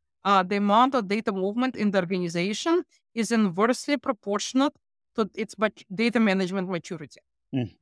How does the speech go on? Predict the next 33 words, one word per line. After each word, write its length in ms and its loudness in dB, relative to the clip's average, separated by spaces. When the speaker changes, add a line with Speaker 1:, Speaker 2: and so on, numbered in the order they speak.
Speaker 1:
So 220 0
you 260 -2
don't 260 4
have 240 0
to 80 2
move 320 0
as 160 0
much 200 2
data 420 0
if 160 -8
you 100 -6
have 280 -2
common 340 0
keys. 240 -6
So 100 -6
if 120 -8
you 80 -4
have 200 -2
master 360 0
data 240 -2
management 720 2
on 380 2
onboarding, 880 0
so 300 -2
every 320 2
client 680 0
ever 440 0
always 380 2
have 120 -2
only 200 0
one 220 4
I 100 0
D. 300 -10